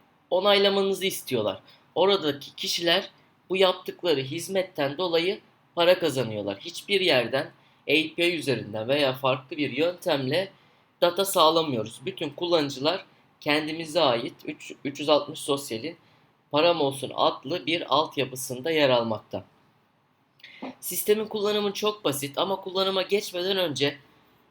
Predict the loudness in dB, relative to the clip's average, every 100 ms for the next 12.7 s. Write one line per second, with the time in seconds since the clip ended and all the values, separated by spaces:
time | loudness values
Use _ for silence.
0 | _ _ -4 2 2 4 4 8 8 8
1 | 2 -2 -6 -2 0 0 0 2 2 0
2 | -2 0 0 -2 -4 0 4 6 6 2
3 | 0 -4 -2 0 0 0 -2 0 0 -2
4 | -6 -4 -2 0 2 4 2 -2 0 2
5 | 4 2 2 0 -2 -6 -8 -12 -20 _
6 | _ _ _ _ _ _ _ -20 -20 _
7 | _ _ _ _ -6 4 6 6 4 0
8 | 0 2 0 -2 0 2 2 0 -6 -12
9 | _ _ 0 4 4 4 -2 -4 -8 -2
10 | 0 -2 -2 -2 0 0 0 -2 -4 -2
11 | 0 -2 -6 -2 0 0 0 0 0 0
12 | -2 -4 -6 -6 -4 -6 -8